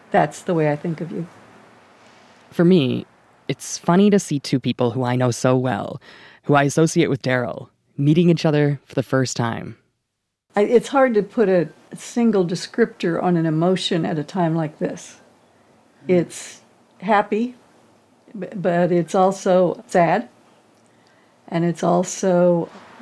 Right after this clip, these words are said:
Speaker 1: what's the word for what might have been? I'm thinking about what,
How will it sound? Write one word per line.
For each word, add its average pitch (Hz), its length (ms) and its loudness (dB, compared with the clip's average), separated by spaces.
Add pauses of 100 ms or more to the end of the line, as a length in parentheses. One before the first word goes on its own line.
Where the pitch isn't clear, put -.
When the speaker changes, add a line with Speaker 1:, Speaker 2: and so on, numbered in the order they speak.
(120)
Speaker 1:
what's 262 320 -2
the 311 140 -4
word 214 500 2
for 165 500 0 (460)
what 185 200 2
might 180 320 2
have 147 220 -6
been? 190 320 -12 (3000)
I'm 202 220 0
thinking 196 360 0
about 156 340 2
what, 185 300 0